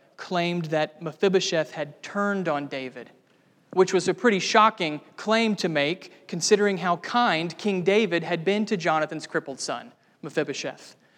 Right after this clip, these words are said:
So for at least the last few chapters, we've been asking ourselves, we've been left to wonder, is Mephibosheth really a traitor?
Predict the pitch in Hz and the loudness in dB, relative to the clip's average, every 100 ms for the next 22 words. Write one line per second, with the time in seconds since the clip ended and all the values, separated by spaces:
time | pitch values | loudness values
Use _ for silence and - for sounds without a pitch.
0 | - - 214 185 202 196 269 262 214 202 | -10 2 2 4 4 6 4 2 2 4
1 | 202 - 233 226 156 139 - 160 - - | 2 0 -4 0 0 0 -2 -6 -6 -10
2 | - 196 170 196 190 247 - 196 156 151 | 0 2 6 4 6 2 2 2 2 2
3 | 160 175 202 185 185 190 220 - 185 180 | 2 2 0 2 4 4 4 4 2 6
4 | 247 208 151 165 - - 208 196 208 214 | 4 4 2 2 -4 0 4 6 4 4
5 | 294 302 - 269 262 185 190 277 311 190 | 2 4 4 2 0 0 4 4 4 2
6 | 190 - - 226 285 349 349 | -2 0 2 4 4 0 -2